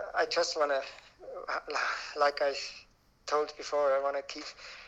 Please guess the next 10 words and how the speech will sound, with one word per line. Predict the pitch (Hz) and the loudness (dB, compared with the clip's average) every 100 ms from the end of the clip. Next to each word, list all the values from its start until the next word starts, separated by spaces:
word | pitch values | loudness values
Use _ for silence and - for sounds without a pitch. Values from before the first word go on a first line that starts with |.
| - | -8
the | 143 | 6
Rod | 147 | 6
Denim | 147 139 | 6 2
spirit | - 143 135 | 0 2 6
alive. | 143 147 139 | 6 6 2
I | |
wanna | 135 139 | 0 -2
sensibilize | 143 151 - 190 143 131 - | 0 0 0 0 2 2 0
people | 123 131 | -12 -4
that | 127 - | -4 -4